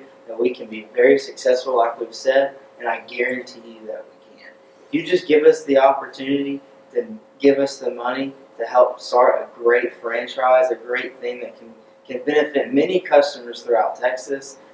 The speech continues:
and even throughout the rest of the United States once we expand. Uh, if you just grant us this, this wish that we have, it would make our dreams come true. We can have the whole small business,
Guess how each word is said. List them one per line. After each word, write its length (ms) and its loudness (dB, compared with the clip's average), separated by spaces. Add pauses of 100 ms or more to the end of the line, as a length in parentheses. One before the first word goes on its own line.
(120)
and 180 -4
even 180 -4
throughout 300 2
the 80 4
rest 280 4
of 100 -2
the 60 -12
United 420 -8
States 380 -4
once 220 -18
we 120 -12
expand. 580 -18 (420)
Uh, 280 4
if 60 -18
you 100 -12
just 240 -2
grant 320 4
us 220 2
this, 400 0 (320)
this 220 0
wish 420 8
that 200 6
we 180 6
have, 420 6
it 140 -2
would 140 2
make 220 -6
our 160 -2
dreams 420 -6
come 180 -12
true. 380 -4
We 100 0
can 260 -20
have 280 -2
the 60 -2
whole 420 -2 (160)
small 480 6
business, 640 4